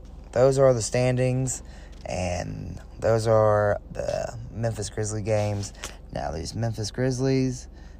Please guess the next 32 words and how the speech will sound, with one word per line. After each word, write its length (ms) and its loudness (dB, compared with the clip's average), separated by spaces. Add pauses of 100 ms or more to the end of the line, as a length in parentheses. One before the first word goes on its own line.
(360)
they 200 0
have 120 0
been 200 0
doing 360 -2
good, 500 -2
and 300 -2
they 140 -2
are 140 -2
missing 600 -4
a 160 -4
big 420 -4 (140)
piece 640 -6 (520)
in 200 -2
their 120 0
defense, 720 -2
which 320 -6
is 120 -2
Dillon 400 0
Brooks. 640 0 (440)
So, 520 2 (120)
I 140 0
can't 300 2
wait 240 0
for 80 -4
Dillon 340 0
Brooks 300 0
to 60 -10
get 180 -4
back, 400 2
and 200 -4
they 120 0
have 360 0